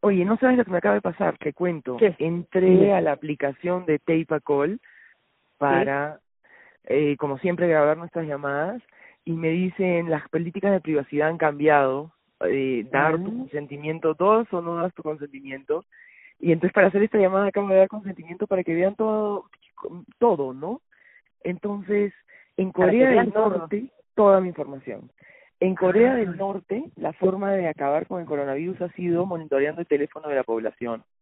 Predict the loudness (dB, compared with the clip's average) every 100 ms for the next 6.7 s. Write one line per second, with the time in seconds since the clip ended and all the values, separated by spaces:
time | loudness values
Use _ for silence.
0 | _ _ _ _ _ _ _ -10 -4 -2
1 | 0 -2 -4 -8 -10 -14 -8 -4 -4 -6
2 | -10 -20 -20 -18 -2 4 4 4 2 2
3 | -2 -6 -6 2 4 4 2 0 0 2
4 | 2 4 4 2 -2 -8 -12 -6 -6 -6
5 | -6 -8 -10 -10 -8 -8 -4 0 0 -2
6 | -8 -6 -4 -4 -8 -8 -10